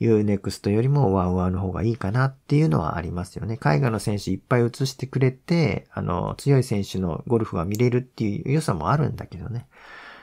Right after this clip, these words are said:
はい。日本人ばっかりっていうカメラをね、あの、ワウワウみたいにあるといいなというのを痛切に感じましたね。はい。その次、笹生優香ちゃん行きましょう。笹生優香ちゃん、まあ、最初の十番でね、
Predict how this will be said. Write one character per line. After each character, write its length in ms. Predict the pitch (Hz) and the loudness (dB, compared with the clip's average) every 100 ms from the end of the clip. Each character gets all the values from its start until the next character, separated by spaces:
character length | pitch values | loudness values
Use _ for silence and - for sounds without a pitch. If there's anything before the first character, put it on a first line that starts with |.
| - - | -18 -10
は 160 | 85 | -8
い。 180 | 69 - _ _ _ - | -8 -12 _ _ _ -4
日 80 | 113 | -2
本 240 | 104 113 | 0 -2
人 320 | 104 127 120 | -2 0 0
ば 100 | 110 | 0
っ 100 | 107 - | -4 -4
か 120 | - | 0
り 140 | 131 123 | 2 2
っ 20 | |
て 240 | - - | -2 0
い 320 | 101 104 98 92 | 2 4 2 0
う 80 | 135 | -2
カ 120 | - | -2
メ 140 | 120 104 | 0 0
ラ 140 | 82 | -2
を 80 | 78 | -2
ね、 260 | 101 95 - | -4 -8 -10
あ 100 | 82 | -8
の、 340 | 78 67 - - | -6 -8 -8 -2
ワ 140 | 110 | 2
ウ 60 | 110 | 4
ワ 120 | 104 | 4
ウ 20 | |
み 140 | 113 110 | 2 0
た 100 | 101 | -2
い 60 | |
に 120 | 85 - | -2 -4
あ 120 | - 107 | -4 -4
る 80 | |
と 140 | 98 101 | -2 0
い 120 | 131 | 2
い 40 | |
な 240 | 120 127 135 | 2 0 -2
と 260 | - - _ _ - | -4 -10 _ _ -10
い 160 | 107 | -4
う 100 | 101 | -2
の 140 | 98 85 | -2 -4
を 80 | 82 | -2
痛 160 | 131 | 0
切 260 | 113 101 107 | 0 0 -4
に 80 | 101 | -6
感 240 | - 98 | -6 -6
じ 120 | 104 | -4
ま 100 | 98 | -6
し 60 | - | -8
た 100 | - | -12
ね。 220 | 95 - _ _ _ _ _ _ _ _ _ _ | -12 -16 _ _ _ _ _ _ _ _ _ _
は 320 | - - - | -20 -14 -12
い。 100 | - | -8
そ 140 | - | 0
の 140 | 127 127 | 2 2
次、 420 | 139 127 127 - _ _ _ _ | 2 2 2 0 _ _ _ _
笹 300 | - - - 101 | -4 -2 2 2
生 60 | |
優 120 | 98 | 2
香 100 | 101 | 0
ち 140 | 95 95 | -2 -2
ゃ 40 | |
ん 40 | 80 | -4
行 60 | |
き 120 | - - | -6 -8
ま 120 | - | -8
し 120 | - | -10
ょ 20 | 98 | -8
う。 40 | |
笹 300 | - 135 131 | -4 -2 0
生 40 | |
優 80 | 117 | -2
香 100 | 117 | -2
ち 80 | - | -4
ゃ 60 | 101 | 0
ん、 80 | |
ま 180 | 131 107 | 2 2
あ、 0 | - - - | 0 -18 -18
最 300 | - - 180 | -6 2 2
初 120 | 175 | 4
の 160 | 165 156 | 2 2
十 240 | 139 165 | 2 2
番 160 | 156 92 | 2 0
で 100 | 87 | -2
ね、 240 | 113 113 | -2 -2